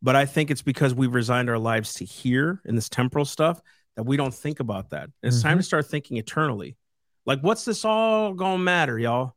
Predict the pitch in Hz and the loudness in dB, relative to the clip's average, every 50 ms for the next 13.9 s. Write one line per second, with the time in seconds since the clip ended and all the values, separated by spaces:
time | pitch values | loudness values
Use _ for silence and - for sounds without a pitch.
0 | _ _ _ 98 90 85 82 - _ _ _ _ _ _ _ _ _ 123 127 127 | _ _ _ -6 -6 -6 -8 -10 _ _ _ _ _ _ _ _ _ 0 2 2
1 | 139 147 143 - 156 151 147 147 - - 160 143 139 139 147 156 139 - - 165 | 2 2 2 2 0 0 0 0 -2 -4 -6 -4 -2 -2 -2 -2 -2 -2 -4 -4
2 | 151 139 - 160 147 147 160 160 160 165 170 170 170 175 190 190 - _ _ 135 | -4 -4 -6 -8 -8 -6 -4 -6 -6 -6 -6 -6 -6 -6 -8 -10 -14 _ _ -8
3 | 139 - - 127 131 143 135 123 117 - - - 135 139 156 151 147 131 131 131 | -8 -6 -2 2 4 4 4 4 2 -2 -2 0 2 4 4 6 6 6 4 4
4 | 135 131 117 - - 123 - - 127 117 - 127 120 113 110 107 110 107 101 95 | 2 0 0 -2 -2 -2 -2 -4 -6 -6 -6 -8 -8 -8 -8 -4 -4 -4 -4 -4
5 | 101 90 - - - - 131 131 - - 127 139 147 151 147 143 131 123 135 135 | -4 -8 -8 -12 -2 0 0 0 2 4 4 4 6 6 4 2 2 2 0 0
6 | 131 117 107 - - 139 127 - - 113 110 107 - 139 127 120 120 113 107 98 | 0 0 -2 -2 -2 -2 -2 0 0 0 0 0 0 -2 0 0 0 -2 -4 -4
7 | - 113 110 110 87 71 107 113 117 - - 107 101 101 - 107 101 107 101 101 | -6 -2 -2 0 0 0 0 0 0 0 0 -2 -2 -2 -4 -2 -2 -2 -2 -2
8 | 95 92 104 104 98 90 82 82 - - _ _ 90 - 87 90 - _ _ _ | -4 -4 -6 -6 -6 -6 -6 -10 -14 -18 _ _ -8 -6 -6 -6 -8 _ _ _
9 | _ _ 139 156 180 175 175 151 151 165 170 113 90 104 - _ _ _ _ _ | _ _ 2 4 4 4 2 2 0 -2 -2 -4 -6 -10 -16 _ _ _ _ _
10 | _ _ _ _ _ _ - 135 135 - - - 147 156 170 175 170 165 151 131 | _ _ _ _ _ _ -4 -4 -4 -2 0 2 2 2 2 2 2 2 0 0
11 | - - 151 147 135 117 110 110 - - 135 147 151 156 151 139 - - - 139 | -2 -2 -2 0 0 0 -2 -4 -2 0 0 2 2 2 2 0 0 0 0 0
12 | 135 131 - 104 - - - 123 127 147 156 156 143 127 120 123 127 135 131 117 | 0 0 -2 -8 -10 -4 0 2 2 2 4 2 2 2 2 4 4 4 4 2
13 | - - 139 131 123 127 101 127 131 143 147 151 170 170 165 143 131 | 0 0 0 0 0 0 0 2 2 2 2 2 2 0 0 -2 -4